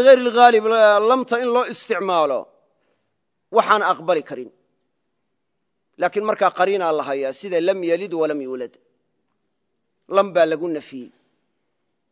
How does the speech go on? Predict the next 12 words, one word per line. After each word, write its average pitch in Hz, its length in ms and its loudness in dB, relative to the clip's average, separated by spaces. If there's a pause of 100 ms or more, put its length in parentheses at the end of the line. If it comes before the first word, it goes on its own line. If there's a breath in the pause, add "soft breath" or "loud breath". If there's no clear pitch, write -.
(560)
Qaabilna 165 680 0
uma 175 220 -2
aha, 135 400 -2 (1120)
yacni, 160 360 0
waxa 180 160 -2
weeye, 175 120 -2
walad 180 340 -2
iyo 170 200 -4
waalid 156 260 -2
toonna 143 240 -10
inuu 135 140 -10
yeesho. 117 280 -16